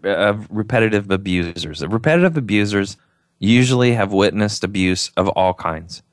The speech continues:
and they just take that and they never grow beyond it. They use those coping skills that they saw their adults use, and they use that in their own lives because they don't know any better,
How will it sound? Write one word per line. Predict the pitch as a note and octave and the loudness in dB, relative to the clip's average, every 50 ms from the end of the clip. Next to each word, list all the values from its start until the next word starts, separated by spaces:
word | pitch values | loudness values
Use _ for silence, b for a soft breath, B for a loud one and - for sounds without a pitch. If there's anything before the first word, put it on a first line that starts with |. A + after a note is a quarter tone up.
| B B B B B B B B | B B B B B B B B
and | - G#2+ G#2+ G#2+ G#2 | -2 0 0 2 2
they | A2 A2 G#2 | 2 2 2
just | G#2+ A#2 A2 A2 A2+ A2+ - - | 2 2 2 2 0 -2 -8 -2
take | - C#3 D3 D#3 - | 0 0 0 0 0
that | D#3 D3+ D3 D3 C#3+ - _ _ | 0 0 2 0 -2 -4 _ _
and | F#2 G2 G#2+ | -2 0 0
they | G2+ G2+ | 0 2
never | G#2+ B2 C3 C#3+ C#3+ | 0 2 2 0 0
grow | B2+ A#2 A2+ G#2+ A2 | 0 2 2 2 2
beyond | G#2 G2+ F#2+ F#2 F#2 G2 G2 G2 G#2 | 2 0 0 0 0 0 0 -2 -2
it. | G#2+ G2+ - | -4 -2 -2
They | F#2 | -2
use | F#2 F2+ F2 G#2 C3 C3+ C#3 C#3 B2+ | -2 -2 -2 -2 0 0 -2 -2 -2
those | C3 A#2+ A2 A2 | -2 -2 -2 -2
coping | - - A#2 G#2+ G#2 G#2+ G#2 G2 | 0 0 0 0 0 -2 -6 -8
skills | - - - G#2 G2+ F#2+ F#2+ F#2+ F2+ - B B B B B | -8 -6 -2 0 2 2 2 0 -2 -6 B B B B B
that | - G2 - | -8 -4 -2
they | G2 F#2+ | -4 -4
saw | F#2 - A2 G#2 G2 G2 G2 G2 | -2 0 2 2 4 4 2 2
their | F2 E2+ E2 D#2+ | 2 0 -2 -2
adults | D#2+ D#2+ G2 G#2+ A#2+ B2+ B2 - | -2 0 0 2 2 0 -2 -4
use, | - A#2 A#2 A#2 A2+ A2 A2+ - - _ _ _ _ _ _ _ _ _ _ _ _ _ _ | -4 -2 0 0 0 -2 -4 -10 -14 _ _ _ _ _ _ _ _ _ _ _ _ _ _
and | - A#2 A#2 | -2 0 2
they | A#2 A2 | 4 2
use | G#2+ G#2 G#2 G#2 G2+ G#2 | 2 2 2 0 2 2
that | A2 G2 F#2+ | 0 0 0
in | F#2+ F#2 | 0 -2
their | F#2 F2+ F2+ | -2 -2 -2
own | F2+ F2 F2 E2+ | -2 -2 -2 -4
lives | E2+ E2 - - - F2 | -6 -8 -10 -12 -14 -12
because | G2 F#2+ F#2+ - - A2 G#2+ | -10 -10 -6 -4 -4 -4 -2
they | A#2 A#2 | -2 0
don't | B2+ C3+ C3+ C3 B2+ | 0 0 -2 -2 0
know | C#3 D#3+ G#3 | 0 2 2
any | A3+ D#3 | 2 0
better, | G2+ E2 D#2+ D#2 - - - | -2 -4 -6 -8 -10 -14 -20